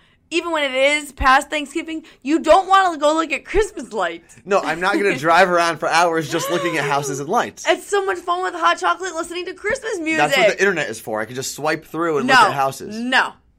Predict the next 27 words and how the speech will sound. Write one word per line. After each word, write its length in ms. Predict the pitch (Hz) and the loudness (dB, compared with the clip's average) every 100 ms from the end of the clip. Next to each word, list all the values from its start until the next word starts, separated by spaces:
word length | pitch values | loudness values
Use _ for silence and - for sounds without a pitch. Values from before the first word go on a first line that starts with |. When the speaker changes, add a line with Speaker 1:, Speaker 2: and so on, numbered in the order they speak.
| _ | _
Speaker 1:
Uh-uh. 360 | 294 - 214 208 - _ | -6 -6 -4 -6 -8 _
And 460 | 311 359 320 349 - _ - | 2 4 2 -2 -10 _ 2
also, 760 | 330 359 - 294 262 277 311 - _ _ _ | 4 4 0 2 4 4 0 -6 _ _ _
you 100 | 240 | 0
don't 180 | 294 285 | 0 2
like 220 | 294 269 | 0 0
Christmas 420 | - 254 254 208 | -2 -4 -4 -12
trees. 480 | - 208 208 247 - _ _ _ _ _ _ _ | -8 -6 -6 -8 -16 _ _ _ _ _ _ _
Speaker 2:
What 100 | - | -10
are 40 | 226 | -10
you 60 | |
talking 440 | 254 - 381 - - | -4 -2 -2 -4 -4
about? 280 | 349 190 - | -2 -2 -2
Speaker 1:
<laughs> 200 | 359 349 | -2 0
You 80 | 330 | -4
keep 260 | - 330 | -6 -12
telling 300 | - 254 269 | -2 0 0
me 100 | 269 | -4
not 300 | 247 233 240 | -4 -2 -2
to 80 | - | -6
get 100 | 240 | -10
a 60 | 330 | -10
Christmas 440 | - 392 311 262 | -8 -8 -8 -12
tree. 260 | - - - | -10 -10 -4
Speaker 2:
Okay, 320 | 214 147 262 - _ | -2 -2 -4 -8 _
here's 320 | - 202 190 | -4 -2 -2
my 280 | 165 147 147 | -2 -4 -4